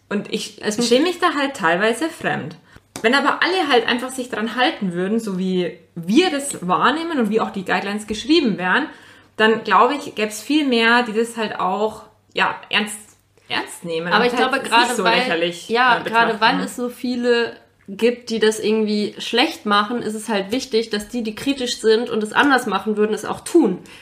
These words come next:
Speaker 2: Weil dann gibt es nämlich mehr positive Beispiele als negative Beispiele und dann,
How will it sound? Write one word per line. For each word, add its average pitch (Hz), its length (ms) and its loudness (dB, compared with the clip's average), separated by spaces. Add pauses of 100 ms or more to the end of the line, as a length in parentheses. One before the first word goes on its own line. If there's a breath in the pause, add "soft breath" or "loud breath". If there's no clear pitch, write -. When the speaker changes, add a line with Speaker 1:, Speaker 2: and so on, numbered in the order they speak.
(140 loud breath)
Speaker 2:
Weil 220 80 4
dann 240 140 6
gibt 247 160 -2
es 277 100 -2
nämlich 247 240 0
mehr 233 240 4
positive 262 540 -6
Beispiele 226 400 0
als 220 100 -4
negative 247 480 0
Beispiele 214 480 0
und 214 160 -4
dann, 208 300 -2